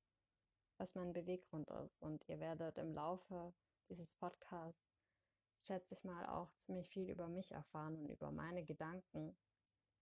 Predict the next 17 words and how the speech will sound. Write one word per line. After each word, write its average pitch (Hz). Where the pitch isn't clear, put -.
die 185
ich -
so 156
hatte 165
und 175
die 160
dazu 160
geführt 190
haben, 175
dass 170
ich -
heute 170
da 165
bin, 175
wo 180
ich -
bin. 180